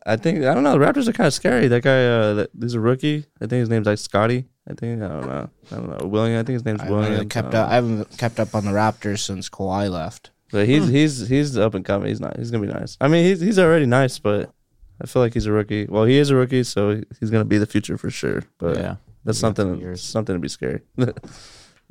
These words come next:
Speaker 1: But, um,
Speaker 3: Celtics
Speaker 2: Do you
Speaker 3: making
Speaker 2: think
Speaker 3: a
Speaker 2: they're gonna,
Speaker 3: statement.
Speaker 2: so do you, they say right now, do you think they're gonna keep that number one seeding, or do you think they're gonna, they're gonna fall?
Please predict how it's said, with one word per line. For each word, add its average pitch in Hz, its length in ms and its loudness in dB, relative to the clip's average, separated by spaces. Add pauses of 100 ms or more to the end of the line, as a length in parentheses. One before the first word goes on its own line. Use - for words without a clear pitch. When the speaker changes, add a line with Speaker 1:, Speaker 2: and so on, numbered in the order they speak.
Speaker 1:
But, 110 340 2
um, 110 480 2
Speaker 3:
Celtics 101 400 -10
Speaker 2:
Do 104 60 -10
you - 20 -10
Speaker 3:
making 113 160 -2
Speaker 2:
think 143 100 2
Speaker 3:
a - 40 2
Speaker 2:
they're 147 80 2 (100)
gonna, 135 100 4
Speaker 3:
statement. 120 40 -2
Speaker 2:
so 127 140 2
do 120 340 -2
you, 120 80 0
they 123 40 0
say 139 240 2
right 127 180 4
now, 123 120 0
do 113 60 0
you 110 60 -2
think 120 180 -4
they're 117 100 0
gonna 113 120 0
keep 127 260 -2
that 120 140 2
number 117 260 0
one 113 200 0
seeding, 131 400 0
or 123 60 -4
do 107 60 -4
you 110 60 -6
think 110 180 -6
they're 107 80 -8
gonna, 101 420 -8
they're 98 180 -12
gonna 92 220 -12
fall? 90 440 -8